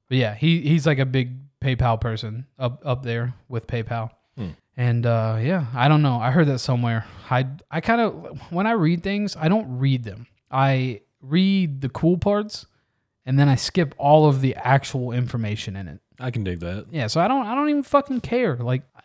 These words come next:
Speaker 1: it, it got you interested. Now you're, you're gonna look it up, probably not
Speaker 2: No.
Speaker 1: at all. Yeah, you
Speaker 2: No.
Speaker 1: don't give a shit either. Yeah, we're just both
Speaker 2: I
Speaker 1: people who don't
Speaker 2: really
Speaker 1: give a fucking care.
Speaker 2: don't, could
Speaker 1: <laughs>
Speaker 2: not care less.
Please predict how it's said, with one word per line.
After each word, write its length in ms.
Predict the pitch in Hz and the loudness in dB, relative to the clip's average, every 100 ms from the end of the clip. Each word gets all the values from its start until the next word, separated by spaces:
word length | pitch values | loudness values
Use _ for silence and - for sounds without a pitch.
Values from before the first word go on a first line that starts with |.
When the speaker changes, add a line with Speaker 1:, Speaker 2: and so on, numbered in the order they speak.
| _ - - - - | _ -18 -18 -16 -14
Speaker 1:
it, 180 | 151 _ | -16 _
it 100 | - | -8
got 200 | 147 156 | 0 0
you 180 | 156 233 | 2 0
interested. 480 | 247 - 185 - 220 - - | 0 0 -6 -6 -10 -10 -2
Now 140 | 147 | 2
you're, 280 | 151 175 220 151 | 2 0 -2 -4
you're 160 | 190 | -2
gonna 220 | 247 233 135 | 0 0 0
look 200 | 127 135 | 0 0
it 60 | |
up, 240 | 131 156 _ - | -2 -4 _ 0
probably 520 | 135 123 131 160 185 - | 2 2 2 0 -2 -4
not 300 | 131 131 147 - 98 | 0 0 0 -6 -6
Speaker 2:
No. 60 | 120 | -2
Speaker 1:
at 80 | |
all. 240 | 131 143 160 | 2 2 0
Yeah, 140 | 127 110 | -4 -2
you 60 | |
Speaker 2:
No. 120 | 120 117 | 0 0
Speaker 1:
don't 80 | |
give 100 | 113 | -2
a 40 | 113 | -4
shit 200 | - 113 | -4 -6
either. 260 | 117 117 - - _ _ - | -4 -6 -8 -16 _ _ -6
Yeah, 180 | 120 113 | -2 0
we're 140 | 135 | 0
just 220 | 127 120 | 0 -4
both 260 | 135 120 - _ _ | -2 -2 -4 _ _
Speaker 2:
I 80 | 101 | -2
Speaker 1:
people 180 | 135 127 | 0 2
who 60 | 127 | 2
don't 140 | 123 | 0
Speaker 2:
really 80 | 123 | -2
Speaker 1:
give 40 | |
a 40 | 135 | -4
fucking 300 | - 123 143 | -4 -2 0
care. 320 | 156 107 - | 0 0 0
Speaker 2:
don't, 160 | 202 - - - - | -2 -8 -18 -20 -8
could 220 | - 110 | 0 2
Speaker 1:
<laughs> 0 | |
Speaker 2:
not 260 | 110 104 - | 2 -2 -2
care 160 | 110 98 | -4 -4
less. 460 | 98 101 - - | -4 -6 -8 -14